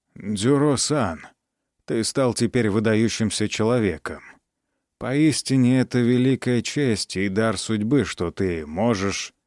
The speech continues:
в непосредственной близости взять за руку и выслушать пульс того, кто, казалось, нам раньше ослепит глаза смертного, даже если взглянуть на него через занавес.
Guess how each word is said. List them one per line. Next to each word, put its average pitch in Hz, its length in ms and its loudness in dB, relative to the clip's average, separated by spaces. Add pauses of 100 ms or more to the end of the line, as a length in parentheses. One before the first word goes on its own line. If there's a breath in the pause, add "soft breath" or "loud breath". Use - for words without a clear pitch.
(240)
в 98 160 -2
непосредственной 107 880 0
близости 98 580 -2
взять 90 340 -2
за 101 240 0
руку 92 440 -4 (220)
и 104 100 -2
выслушать 104 580 -2
пульс 110 300 -2
того, 101 380 0
кто, - 480 -8
казалось, 110 640 0
нам 104 180 0
раньше 104 420 0
ослепит 98 680 -2
глаза 98 420 0
смертного, 95 680 0
даже 87 340 -2
если 95 300 -2
взглянуть 101 600 0
на 95 60 -4
него 95 360 0
через 90 340 -4
занавес. 90 760 -4